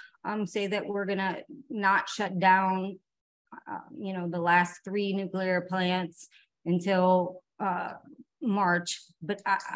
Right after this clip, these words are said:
I would expect them to keep pushing that out because as soon as we get to twenty twenty-three, we're gonna have a huge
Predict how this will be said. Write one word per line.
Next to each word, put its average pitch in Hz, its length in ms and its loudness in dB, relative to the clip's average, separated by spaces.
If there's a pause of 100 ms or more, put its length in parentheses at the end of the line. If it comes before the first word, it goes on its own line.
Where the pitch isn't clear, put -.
(120)
I 226 60 4
would 220 160 2
expect 190 320 -4
them 196 200 -2
to 185 80 -8
keep 190 240 -12
pushing 185 320 -6
that 170 160 0
out 170 260 4
because 175 260 -10 (840)
as 240 160 -10
soon 226 240 -2
as 185 140 -4
we 190 140 -2
get 190 240 -2
to 180 180 -2
twenty 190 380 -6
twenty-three, 214 1080 -2 (220)
we're 226 100 0
gonna 190 100 -2
have 190 80 -2
a 175 60 -2
huge 196 480 0